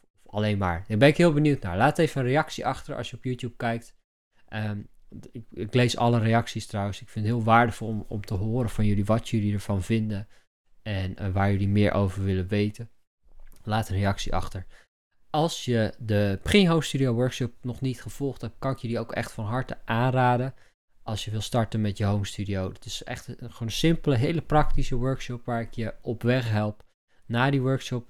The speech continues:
ben je echt al aan de slag. Kun je met een muziekprogramma, wat gratis is trouwens, ehm, gewoon al jouw liedjes gaan maken. Daar heb je nog niet eens echt veel apparatuur voor nodig. Dat ga ik je allemaal uitleggen in die workshop.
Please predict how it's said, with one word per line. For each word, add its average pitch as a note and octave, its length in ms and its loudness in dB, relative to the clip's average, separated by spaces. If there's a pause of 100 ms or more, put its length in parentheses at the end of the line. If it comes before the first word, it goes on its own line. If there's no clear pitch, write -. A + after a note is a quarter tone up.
ben A2+ 120 -4
je - 80 -4
echt - 380 0
al B2 340 2
aan A2+ 180 -2
de A2 60 -6
slag. B2+ 440 0
Kun B2+ 140 0
je A#2+ 100 2
met A#2 140 2
een A2+ 120 -2
muziekprogramma, A2+ 680 -2
wat G#2+ 100 -8
gratis B2 540 0
is G#2 200 -4
trouwens, G2 420 -6 (460)
ehm, F#2+ 340 -8 (340)
gewoon B2 320 -2
al A2+ 240 4
jouw A2 260 4
liedjes A#2 480 -2
gaan G2+ 360 -6
maken. B2 420 4
Daar A#2 100 -2
heb A#2 100 -6
je A#2 60 -4
nog A#2 160 -4
niet G#2 100 -12
eens A#2+ 300 -4
echt - 240 -8
veel A#2 160 -10
apparatuur A#2 600 -2
voor G#2 160 -6
nodig. C3 320 2
Dat - 80 -14
ga B2+ 80 -4
ik - 60 -4
je - 80 -4
allemaal C#3+ 220 0
uitleggen C3+ 420 2
in B2 60 -2
die A#2 100 -2
workshop. A2+ 500 -4